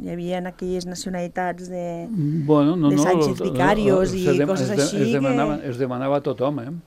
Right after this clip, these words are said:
Speaker 2: la renúncia.
Speaker 1: Mm.
Speaker 2: Es demanava a tothom la renúncia.
Speaker 1: Clar, perquè
Speaker 2: Però,
Speaker 1: després hi ha
Speaker 2: però,
Speaker 1: els
Speaker 2: però,
Speaker 1: països
Speaker 2: però era
Speaker 1: que
Speaker 2: una renúncia que, a més, és clar, el problema era el control. Tu anaves a un
Speaker 1: Exacte,
Speaker 2: notari, feies la
Speaker 1: t'anava a dir,
Speaker 2: renúncia
Speaker 1: clar,
Speaker 2: i ja està.
Speaker 1: clar, que
Speaker 2: Que,
Speaker 1: l'entregaven
Speaker 2: que
Speaker 1: el
Speaker 2: luego no
Speaker 1: document,
Speaker 2: estaves tu de,
Speaker 1: que
Speaker 2: d'acord amb
Speaker 1: Espanya
Speaker 2: el,
Speaker 1: no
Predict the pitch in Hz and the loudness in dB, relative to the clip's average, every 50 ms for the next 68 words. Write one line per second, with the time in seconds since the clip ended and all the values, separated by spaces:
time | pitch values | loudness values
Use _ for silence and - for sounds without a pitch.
0 | _ - 120 117 120 113 110 113 117 117 - 139 139 170 190 - - 196 226 262 | _ -6 -6 -6 -6 -6 -8 -8 -10 -10 -8 -8 -8 -8 -10 -12 -12 -12 -12 -14
1 | 240 - _ _ - 113 110 110 107 107 113 113 135 120 117 127 160 139 131 123 | -16 -18 _ _ -16 -14 -12 -10 -10 -10 -10 -10 -10 -12 -12 -12 -12 -14 -14 -14
2 | 127 123 123 127 127 147 151 160 143 120 - 123 123 135 135 127 - - - - | -14 -14 -14 -14 -14 -14 -14 -14 -14 -14 -14 -14 -14 -12 -10 -10 -10 -10 -12 -14
3 | - - - - - - - - 226 233 214 226 151 156 151 151 151 165 - - | -14 -14 -14 -14 -14 -10 -8 -6 -4 2 4 4 4 4 4 4 4 4 4 4
4 | 277 - 156 160 - 240 240 - 156 156 151 156 160 170 175 - - 208 190 185 | 6 6 6 6 4 4 4 4 6 6 6 6 6 6 6 4 4 4 2 2
5 | 185 170 165 175 170 - 208 214 - 190 160 147 135 135 147 170 170 - - - | 2 2 2 0 0 -2 -4 -2 0 0 0 0 0 0 -2 -2 -4 -6 -12 -20
6 | - - - - - 139 113 101 160 175 185 170 170 - - - - - - 131 | -20 -20 -20 -16 -14 -12 -6 -2 -2 -2 -2 -2 -6 -12 -20 -20 -10 -8 -6 -4
7 | - 131 127 131 131 147 185 185 175 170 - - 135 123 120 123 147 170 180 139 | -2 0 0 2 2 2 2 4 4 2 2 2 -2 -2 2 2 4 4 2 0
8 | - - - _ - 139 131 139 147 143 143 113 139 151 147 151 156 160 233 202 | -4 -10 -10 _ 0 0 2 4 4 4 4 4 4 4 6 6 6 6 6 8
9 | 180 180 190 220 - - 190 165 160 151 156 165 165 160 170 175 175 180 175 190 | 8 8 8 6 6 6 6 6 6 6 8 8 8 8 8 6 6 4 4 6
10 | 190 214 202 202 196 165 123 - - 175 180 180 160 - 196 190 185 170 190 190 | 6 8 8 8 8 6 4 2 2 2 2 2 0 -2 -2 -2 -2 2 2 2
11 | 175 175 180 190 190 190 190 165 160 170 190 214 220 226 220 226 214 - 226 226 | 4 4 4 2 4 6 6 8 8 8 8 8 6 6 6 6 6 6 6 8
12 | 208 214 214 196 - - - 202 202 202 214 208 202 196 196 190 180 175 180 175 | 8 8 8 8 6 6 8 8 8 8 8 6 4 2 0 -2 -4 -4 -4 -6
13 | 170 185 185 165 180 240 233 214 208 202 254 247 240 254 254 262 262 262 262 254 | -6 -2 2 4 6 6 8 8 8 10 10 8 8 8 8 8 8 8 8 8
14 | 254 247 247 240 240 240 240 | 8 8 6 6 6 6 4